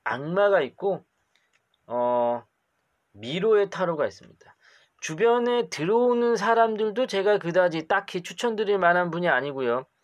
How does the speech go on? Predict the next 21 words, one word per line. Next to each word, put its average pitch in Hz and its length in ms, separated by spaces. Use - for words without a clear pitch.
어, 110 200
여러분들이 196 840
봐도, 139 540
어, 117 240
이상형과는 208 1000
좀 214 120
거리가 165 380
멀고, 113 560
아, - 360
좀 175 180
실망하는 262 840
경우가 139 460
많을 110 340
거예요. - 340
어, 147 600
뭐 151 180
한마디로 262 480
말씀드리면 208 720
여러분들을 214 880
뒤흔들 247 640
만한 214 560